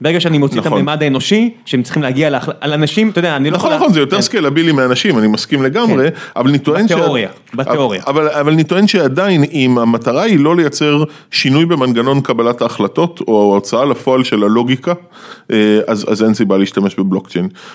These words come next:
Speaker 2: ומנגנוני קבלת החלטות והוצאה לפועל של לוגיקה זה מנגנונים ממשליים. מה שבאמת מעניין אותי בבלוקצ'יין, אה, ומה שחפרתי אותו חזרה גם להובס ול-, ולרוסו ו-, וללוק ולאחרים,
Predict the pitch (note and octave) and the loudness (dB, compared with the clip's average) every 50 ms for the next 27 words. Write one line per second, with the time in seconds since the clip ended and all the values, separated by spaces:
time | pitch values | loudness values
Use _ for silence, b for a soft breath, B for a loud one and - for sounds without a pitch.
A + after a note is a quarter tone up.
0 | B B - - G#2+ A#2 A#2 A2+ - - - B2+ B2 A#2+ B2+ A#2+ A#2 A2 A#2 B2 | B B -8 -6 -4 -4 -4 -4 -2 0 0 0 0 0 0 2 2 2 2 2
1 | A#2 A#2+ A#2+ A#2 A#2 A#2 A#2+ D3 F#3+ - F3+ D3+ C#3+ C#3 C#3+ C#3 - C#3 - C3 | 2 2 2 2 2 0 0 0 -2 -2 -2 -2 0 0 0 -2 -2 -4 -2 -2
2 | A#2 - - A2 G2 - - - - - A2+ G2+ G#2 G#2 G#2 G#2 G2+ G2+ F#2+ - | -2 -2 0 -2 -2 -2 -6 -14 -10 -6 -4 -2 0 2 2 2 2 2 0 -2
3 | A2 A2+ A2+ G#2 - A#2+ B2+ D3 C3+ A#2+ - C#3+ C3 B2 A#2 - B2 G#2 G2 G2 | -4 -4 -4 -4 -2 -2 0 0 -2 -2 0 0 0 0 0 0 0 0 0 0
4 | G2 G2+ G2+ - A#2 A#2+ C3 C#3 C#3+ C#3 C#3 C#3+ C#3+ E3 D#3 A#2 G2+ G2 G#2 A2 | -2 -2 -2 -2 -2 0 0 0 2 2 2 2 2 2 2 2 4 4 4 2
5 | A2+ A2+ - D3+ D#3+ F3 G#3+ A3 E3+ A2+ - - - B B B B B B B | 2 0 -2 -2 2 2 2 2 2 -2 -6 -14 -20 B B B B B B B
6 | B B B B A#2 B2 E3 F3 - G#3+ F#3 C#3+ C3+ D#3 F#3 F3+ G3 F#3+ F3 E3 | B B B B -2 -2 -2 0 -2 0 0 0 0 0 -2 0 0 0 2 2
7 | F3+ F#3+ F#3+ F3 F3+ A#3 C4 D4 C#4+ F3 B2 A#2+ A2 - - - A2 G2 G2+ G#2+ | 2 2 2 2 2 2 2 2 2 2 2 2 0 -2 -2 -2 0 0 0 0
8 | A#2+ B2+ - - - G#2+ G#2+ G#2 G#2 G#2 G#2 G2+ F#2+ G#2 G2+ A2 A2+ B2 B2 - | -2 -4 -6 -8 -4 0 2 2 4 4 4 2 2 2 0 0 0 0 -2 -2
9 | D3+ C3+ - - C3+ B2+ - D#3 D#3+ F3 F#3+ - F#3+ D3 C3 - A#2+ A2 G#2+ - | -4 -4 -4 -4 -4 -4 -2 -2 0 0 0 0 0 0 0 0 0 -2 -2 -2
10 | - B2 A2 A2+ A#2 B2+ D3 D#3 D#3 C#3 C#3 C3+ A#2+ A2 A2 A#2 C3 C3+ B2+ C3+ | -4 -4 0 0 0 0 0 0 0 0 2 2 2 0 0 0 0 0 0 0
11 | B2+ - - - G#2 G#2+ G#2 G#2 G#2 G#2 G2+ G2 G2+ B B B B B B B | -4 -6 -4 -2 0 2 2 2 2 2 2 0 0 B B B B B B B
12 | G#2 A2 G#2+ A2 A2 G#2 A2 A2+ G#2+ - - C#3+ C#3+ C#3 C#3 C#3 C3+ A#2+ G#2+ G#2 | -4 -2 0 0 2 2 2 2 0 0 -2 0 0 2 2 2 2 2 2 2
13 | G#2 G#2 G2+ G2 G#2 G#2 G#2 G#2 G#2+ B2+ C3+ C3+ - - A2+ A2 G#2 G2+ G2+ - | 2 2 2 2 0 0 2 2 2 2 0 -2 0 0 2 2 2 0 0 0
14 | - A2 C3+ F#3+ A3 G3 G3 G#2+ | -2 0 2 2 2 4 4 2